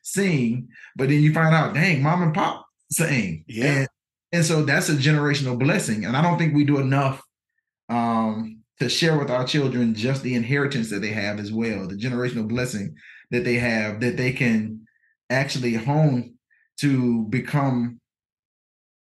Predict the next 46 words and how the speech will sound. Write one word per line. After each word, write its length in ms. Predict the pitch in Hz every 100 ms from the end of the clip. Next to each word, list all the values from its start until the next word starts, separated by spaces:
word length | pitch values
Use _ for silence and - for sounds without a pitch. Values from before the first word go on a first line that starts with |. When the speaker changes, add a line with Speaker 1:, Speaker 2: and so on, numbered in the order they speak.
| _ _ _ -
Speaker 1:
resource 420 | 170 - 370 131
for 100 | 135
them 240 | 135 127 127
e-, 140 | 139
even 220 | 151 151 139
in 80 |
the 60 | 135
future, 300 | 196 330 175
Speaker 2:
Yes. 80 | -
Speaker 1:
you 100 | 147
know 60 | 143
what 100 | 170
I 40 |
mean? 300 | 185 180 156 - _ _
So, 640 | - 151 139 131 123 - _ _ _ _ -
yes, 280 | 147 160
it's 100 | 170 165
important. 520 | 151 175 180 110 -
I, 280 | 131 - 110 -
family 240 | 156 160
history 340 | 147 156 131
is 120 | 117 110
extremely 640 | - - 143 147 131 107
important 360 | 101 120 -
on 120 | 104 101
both 240 | 117 113
sides 580 | - 117 104 87 - - _ _ -
if 200 | 120 110
we 120 | 135
wanna 240 | 135 123
be 180 | 110 110
good 200 | 110 120
parents. 380 | 123 120 95 82
I 60 |
think 320 | 110 131 117 120
we 80 | 110
do 140 | 123
our, 280 | 107 110 -
our 320 | 110 104 104
children 300 | - 139 120
a 80 | 107
disservice 580 | 110 120 123 113 101 80
in, 300 | 110 107 101 - - -
in 100 | 107
some 240 | 135 147
ways 480 | 113 107 98 98